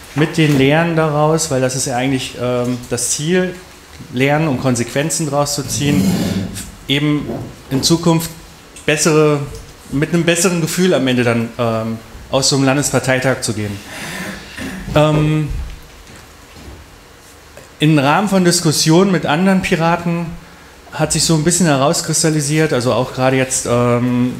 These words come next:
mit dem An-, André und mit dem Ralf, ähm, in Vorbereitung jetzt hier auch nochmal auf den Vortrag, dass wir eigentlich ein strukturelles Problem haben, wie wir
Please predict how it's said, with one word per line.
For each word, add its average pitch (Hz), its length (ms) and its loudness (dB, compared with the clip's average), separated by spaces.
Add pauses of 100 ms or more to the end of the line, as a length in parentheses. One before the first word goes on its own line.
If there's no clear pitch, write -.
mit 123 200 -2
dem 117 640 0
An-, 147 260 -2
André 156 540 0
und 131 240 -2
mit 131 100 0
dem 120 140 0
Ralf, 131 540 -2
ähm, 135 680 -2 (500)
in 127 160 0
Vorbereitung 143 600 2
jetzt 139 220 0
hier 143 180 2
auch 139 120 2
nochmal 139 240 2
auf 131 160 -2
den 131 260 0
Vortrag, 139 580 -2 (840)
dass 143 200 2
wir 165 160 4
eigentlich 156 380 0
ein 156 80 2
strukturelles 147 680 2
Problem 139 520 0
haben, 170 460 -2 (420)
wie 156 240 -2
wir 170 400 2